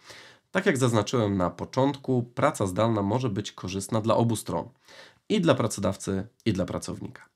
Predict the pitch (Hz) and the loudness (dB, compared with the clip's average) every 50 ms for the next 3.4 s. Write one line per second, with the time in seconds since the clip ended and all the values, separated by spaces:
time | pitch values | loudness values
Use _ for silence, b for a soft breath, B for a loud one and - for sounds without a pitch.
0 | _ _ _ - 214 202 185 165 156 156 147 - - 139 113 110 98 87 82 65 | _ _ _ 2 4 4 4 4 4 0 -2 -6 -2 2 4 6 6 6 4 0
1 | - _ - 127 139 151 147 131 120 113 101 98 95 90 90 90 85 85 87 - | -6 _ -2 0 2 4 4 4 4 2 2 2 0 0 0 -2 -4 -4 -6 -8
2 | - - - - - _ _ _ _ - 92 107 135 156 147 139 - 127 117 117 | -8 -10 -10 -12 -16 _ _ _ _ -4 0 0 2 2 0 0 0 0 0 -2
3 | - - 92 87 92 98 104 117 | -2 -6 -6 -4 -2 -2 -2 -4